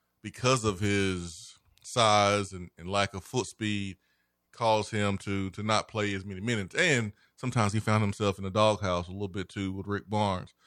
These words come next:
But, like, dude, yesterday watching him on the perimeter, playing in the, in the corner, and the lack of hesitation, getting a ball, I think it's around the slot area,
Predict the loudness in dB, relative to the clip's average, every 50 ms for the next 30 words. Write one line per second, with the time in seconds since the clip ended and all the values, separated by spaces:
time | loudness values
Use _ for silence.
0 | _ _ _ 2 4 6 6 6 4 0 -10 _ _ _ _ 2 2 4 4 2
1 | 2 4 6 6 6 4 4 4 4 4 6 6 6 6 6 4 -2 -4 -2 0
2 | 2 4 4 4 4 2 0 -4 -8 _ _ _ _ _ _ _ _ _ _ _
3 | _ _ _ _ _ _ _ _ _ _ _ _ _ _ _ 2 4 4 4 2
4 | 4 4 6 8 8 8 8 6 6 2 2 0 -2 0 2 4 4 6 4 4
5 | 2 0 0 -2 -4 -8 -14 _ _ -2 0 2 0 0 -2 _ _ -4 -2 0
6 | 0 -2 0 4 6 8 8 8 6 4 0 -2 _ _ _ _ _ _ _ _
7 | _ _ _ _ _ _ _ _ _ _ _ _ _ _ 0 0 2 4 4 6
8 | 6 4 4 2 2 6 8 8 8 8 6 2 4 4 4 4 4 2 4 6
9 | 6 6 4 2 -2 -8 -12 -12 -18 _ _ _ _ _ _ _ _ _ -2 2
10 | 2 4 4 4 4 6 8 8 8 8 8 6 4 2 -2 -4 -6 -4 -2 0
11 | 0 0 -2 -4 -4 0 2 2 2 2 0 -2 -2 -2 -2 -4 -4